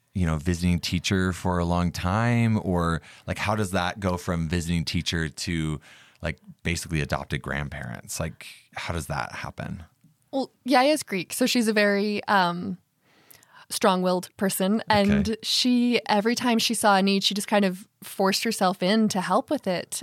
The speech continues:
Speaker 2: Um, and they're actually where I learned, like, the main idea of service. Um, so, like, when I got my polio vaccine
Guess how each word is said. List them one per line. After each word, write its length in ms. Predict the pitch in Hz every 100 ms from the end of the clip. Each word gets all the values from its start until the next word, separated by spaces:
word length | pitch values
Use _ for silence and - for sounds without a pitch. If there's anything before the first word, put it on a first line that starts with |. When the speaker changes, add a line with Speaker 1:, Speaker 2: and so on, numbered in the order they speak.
| -
Speaker 2:
Um, 380 | 202 185 175 -
and 140 | 208
they're 120 | 220 240
actually 260 | 214 -
where 100 | 208
I 60 | 180
learned, 380 | 185 180 180 - -
like, 160 | 202
the 60 | 196
main 140 | 185
idea 260 | 180 180 180
of 60 | 180
service. 600 | 208 220 190 185 - - - - _ _ -
Um, 220 | 208 185
so, 140 | -
like, 200 | 220 202
when 100 | 214
I 100 | 196
got 180 | 202 196
my 100 | 196
polio 440 | - 208 233 196
vaccine 640 | 185 185 - 190 185 190